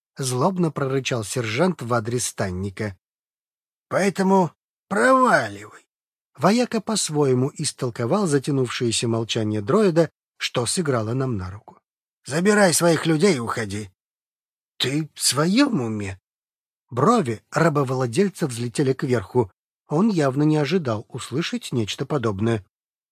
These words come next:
"Может, ты газа надышался в шахте? То, что в жестянку вшили расширенный голосовой мод, ничего не доказывает. Всерьез решил вступиться за этих..."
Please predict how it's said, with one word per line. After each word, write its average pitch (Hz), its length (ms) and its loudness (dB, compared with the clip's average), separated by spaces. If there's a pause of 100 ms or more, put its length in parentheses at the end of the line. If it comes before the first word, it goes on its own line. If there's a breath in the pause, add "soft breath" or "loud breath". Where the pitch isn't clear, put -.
(360)
"Может, 151 420 0
ты 214 180 0
газа 233 340 2
надышался 147 640 0
в 147 60 -8
шахте? - 520 -6 (1040)
То, 247 200 4
что 208 300 0
в 180 40 -2
жестянку 202 680 0
вшили 196 360 0
расширенный 185 720 2
голосовой 185 640 0
мод, 247 360 2 (300)
ничего 208 420 2
не 233 140 4
доказывает. 110 800 -4 (400)
Всерьез 240 600 2
решил 220 360 2
вступиться 214 640 0
за 180 160 4
этих..." 220 560 2